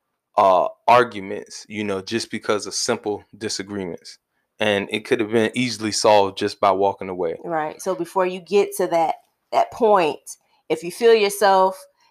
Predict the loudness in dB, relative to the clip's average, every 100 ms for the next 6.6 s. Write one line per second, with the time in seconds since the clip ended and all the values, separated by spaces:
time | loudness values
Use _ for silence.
0 | _ _ _ _ -20 -4 0 2 0 0
1 | 2 2 2 -2 -2 -2 -4 -6 -8 -10
2 | -6 -4 -4 -4 -4 -10 _ -8 -2 -2
3 | 0 4 4 6 4 4 2 2 2 4
4 | 4 4 2 0 0 0 -2 -2 0 -2
5 | -6 -12 -10 -10 -8 -10 0 2 2 0
6 | -4 -2 2 2 0